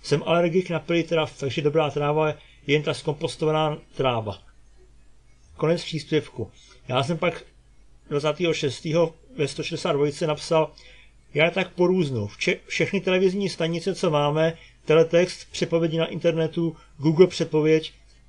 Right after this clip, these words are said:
netrefila se v poslední době ani jedna. Jo, podle Windy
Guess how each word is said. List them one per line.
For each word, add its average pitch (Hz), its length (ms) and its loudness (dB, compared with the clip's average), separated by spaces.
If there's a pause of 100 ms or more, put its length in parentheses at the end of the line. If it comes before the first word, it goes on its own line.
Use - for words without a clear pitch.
(200)
netrefila 175 520 2
se 185 160 0
v - 20 -4
poslední 175 340 -4
době 170 180 0
ani 165 200 0
jedna. 143 420 2 (460)
Jo, 139 220 0
podle 175 260 6
Windy 151 500 2